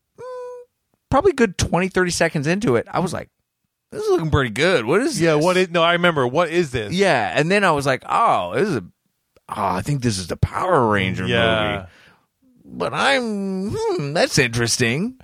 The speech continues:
Speaker 1: you know?
Speaker 2: Yeah, you weren't like, "Oh, I, I'm out." It was kinda like,
Speaker 1: It was kinda like, "Oh.
Speaker 2: "Well, what are they gonna do with this?"
Speaker 1: Yeah, yeah.
Speaker 2: <laughs>
Speaker 1: Uh, I kinda like the dark field. Let's,
Speaker 2: Yeah.
Speaker 1: I'll give it another thirty seconds," you know?
Speaker 2: <laughs> Right, right.
Speaker 1: <laughs> But, uh, this one definitely has more of the,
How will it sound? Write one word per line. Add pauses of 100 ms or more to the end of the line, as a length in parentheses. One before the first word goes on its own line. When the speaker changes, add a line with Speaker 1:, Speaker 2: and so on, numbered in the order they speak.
Speaker 1:
you
know?
Speaker 2:
Yeah,
you
weren't
like,
"Oh,
I,
I'm
out."
It
was
kinda
like,
Speaker 1:
It
was
kinda
like,
"Oh.
Speaker 2:
"Well,
what
are
they
gonna
do
with
this?"
Speaker 1:
Yeah,
yeah.
Speaker 2:
<laughs> (140)
Speaker 1:
Uh,
I
kinda
like
the
dark
field.
Let's,
Speaker 2:
Yeah. (200)
Speaker 1:
I'll
give
it
another
thirty
seconds," (220)
you
know?
Speaker 2:
<laughs>
Right,
right.
Speaker 1:
<laughs> (760)
But,
uh,
this
one
definitely
has
more
of
the,